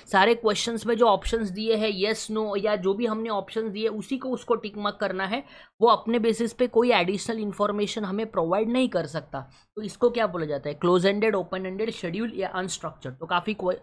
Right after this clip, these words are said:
ईजी क्वेश्चन है, उसे बोला जाएगा क्लोज एंडेड। क्लोज एंडेड क्यों? Because यहाँ पे respondents cannot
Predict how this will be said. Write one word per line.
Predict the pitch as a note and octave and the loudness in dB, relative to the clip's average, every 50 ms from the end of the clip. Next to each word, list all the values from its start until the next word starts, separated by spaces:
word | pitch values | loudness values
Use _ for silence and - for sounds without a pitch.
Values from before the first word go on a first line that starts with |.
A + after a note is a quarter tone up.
| _ - | _ -2
ईजी | F#3 F3 D#3+ E3+ A3 | 0 2 2 2 2
क्वेश्चन | G#3+ - A3 G3+ - G#3 G#3 G#3+ | 2 2 0 0 0 -2 -4 -4
है, | A#3 C#4+ - - - - _ _ _ _ - | -6 -8 -12 -18 -20 -20 _ _ _ _ -6
उसे | A#3 - - D4 C#4+ C4 | -6 -2 2 2 2 4
बोला | G3 F3+ E3+ E3 E3 D#3 | 6 6 6 6 6 6
जाएगा | C#3+ D3+ D3 C#3+ C#3 C3+ F3+ B3 C#4+ - - _ _ _ _ _ _ - | 4 4 4 4 4 4 4 4 4 0 -6 _ _ _ _ _ _ 0
क्लोज | A#3 A#3 A#3+ A#3 A3 F#3 E3 | 4 6 6 6 6 6 6
एंडेड। | C#3+ C3+ C3 B2+ B2+ B2 B2 B2 - - - _ _ | 4 4 2 0 -2 -2 -4 -6 -8 -14 -20 _ _
क्लोज | - A3 A3+ A3+ G#3+ A3 | 2 4 4 6 6 4
एंडेड | A3+ A3 G#3+ A3+ A3 A3 A3 | 2 4 4 4 2 2 2
क्यों? | - B3 C#4 C4+ | 0 2 2 2
Because | A3 A3 F#3+ - G3 F#3+ F3+ F#3 F#3 F3+ | 2 0 2 2 2 2 2 -2 -4 -2
यहाँ | E3 F3+ F3 F3+ G3+ G#3 G#3 - | 0 0 4 4 4 2 2 2
पे | A#3 B3+ C4 A3+ | 2 2 2 2
respondents | - F3+ F3 E3 - - G#3+ G#3 G#3+ G#3 G#3 A#3 B3 B3+ - - - | 0 0 -2 -4 -4 -4 -2 -2 -2 0 -2 -2 -2 -2 -4 -8 -8
cannot | - - F#3+ G3+ A3 A#3 B3 | -6 -4 -2 2 4 2 2